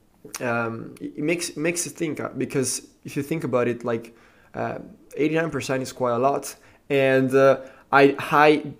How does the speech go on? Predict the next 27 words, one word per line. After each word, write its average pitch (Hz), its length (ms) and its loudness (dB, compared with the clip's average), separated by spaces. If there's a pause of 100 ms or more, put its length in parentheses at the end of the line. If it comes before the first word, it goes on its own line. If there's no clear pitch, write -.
(140)
d-, - 160 -14 (180)
do 160 160 4
expect - 720 2
it 131 200 0
to 131 180 -4
increase 131 600 -2
even 127 240 -2
more 127 420 2
in 123 300 -4
the 120 300 -2
upcoming 127 520 -6
years, 156 380 4
because 135 480 -8 (240)
really, 143 180 4
like, 127 220 -2
YouTube 156 400 -2
is, - 360 -4 (300)
is 120 120 -6
this - 420 -4 (120)
huge, 139 680 0 (260)
like, 123 420 -4 (240)
platform 135 760 -2
that 123 180 2
allows 123 460 -2
you 123 80 -6
to 123 180 -14
target 127 540 -2